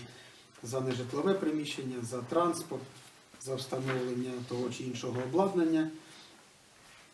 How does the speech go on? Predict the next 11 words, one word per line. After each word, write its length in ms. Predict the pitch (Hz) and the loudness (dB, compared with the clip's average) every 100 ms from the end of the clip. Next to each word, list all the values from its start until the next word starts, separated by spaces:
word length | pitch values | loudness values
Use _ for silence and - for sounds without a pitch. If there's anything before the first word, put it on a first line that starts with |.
| - - - - - - - - - - | -20 -20 -20 -20 -20 -20 -20 -20 -20 -18
Слідуючи, 1040 | - - 170 180 160 156 - 151 151 147 139 127 123 | -12 -4 2 6 8 8 8 6 8 6 2 0 4
в 40 | |
минулому 560 | 156 165 156 147 147 156 | 8 10 10 8 6 6
році 300 | 190 190 156 | 4 4 0
почав 560 | 135 143 131 151 139 | 0 -2 -4 -4 -4
працювати 760 | 156 135 - 143 165 170 156 147 - | -4 -4 -4 0 0 0 -2 -2 -2
і 100 | 143 | -6
також 600 | 139 147 143 143 123 - - - - - - - - - - - - - - - - | -4 -6 -4 -6 -6 -8 -16 -20 -20 -20 -20 -20 -20 -20 -20 -20 -20 -20 -20 -14 -8
підтримка, 640 | 135 - 139 156 - 143 | -8 -4 0 0 0 0
мікрогранти 760 | 143 143 143 135 160 170 160 143 120 | 0 0 -2 0 4 4 2 0 -2
для 260 | 135 143 139 | -2 -2 -2